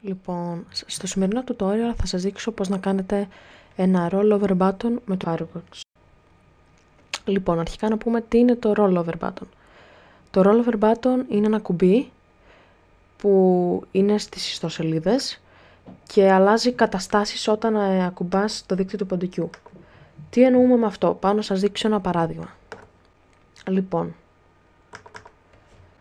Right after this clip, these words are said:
ανοίξτε το Fireworks εσείς, αν δεν το έχετε ήδη ανοιχτό. Λοιπόν, βλέπετε ότι εδώ είναι μια ιστοσελίδα. Όταν πατάμε εδώ, σε αυτά, αυτό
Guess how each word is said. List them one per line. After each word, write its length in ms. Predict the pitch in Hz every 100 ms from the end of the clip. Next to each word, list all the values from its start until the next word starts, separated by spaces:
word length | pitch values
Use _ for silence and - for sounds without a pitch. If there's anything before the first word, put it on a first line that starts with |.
| _ _ _
ανοίξτε 460 | - 175 185 - 175
το 120 | 170 -
Fireworks 640 | 165 165 - 170 - -
εσείς, 380 | 190 - 240 -
αν 100 | 190
δεν 80 | 170
το 100 | -
έχετε 180 | 165 170
ήδη 80 | 160
ανοιχτό. 220 | 165 - - - - _
Λοιπόν, 380 | - 202 - - - _ _ _ _ - _ - - _ _ - -
βλέπετε 580 | 196 214 233 269 262 269 269 247 - -
ότι 280 | 196 190 202
εδώ 240 | 185 220
είναι 120 | 233
μια 180 | 220 220
ιστοσελίδα. 600 | 214 - 185 165 165 175 _ _ _ _ - _ _ - - _ -
Όταν 280 | 208 233 220
πατάμε 360 | 196 202 208
εδώ, 300 | 185 185 240 - _ _ _ _ _ -
σε 140 | -
αυτά, 340 | 185 190 233 254 _ _ _ _ _ _ _ _ _ _ _ _ - - - _ _ _ _ _
αυτό 580 | 190 - - 214 247